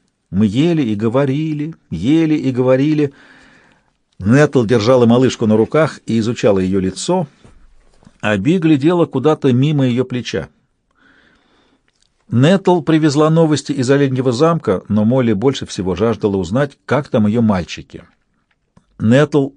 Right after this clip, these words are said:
передала свежие известия о братьях. Стеди уехал из замка, чтобы навестить Хирса. Она послала ему весточку.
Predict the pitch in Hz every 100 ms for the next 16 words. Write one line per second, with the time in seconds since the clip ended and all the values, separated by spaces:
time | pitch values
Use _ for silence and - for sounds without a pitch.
0 | _ _ - 110 98 110 117 104 113 98
1 | 101 101 90 101 - 101 95 95 - -
2 | - _ _ _ - - _ _ _ _
3 | _ - - 151 135 143 131 135 143 156
4 | 156 139 160 160 156 147 - 104 110 110
5 | - 135 - 104 - - - _ _ _
6 | _ _ - 101 120 123 107 - 113 123
7 | 107 110 107 98 - - - -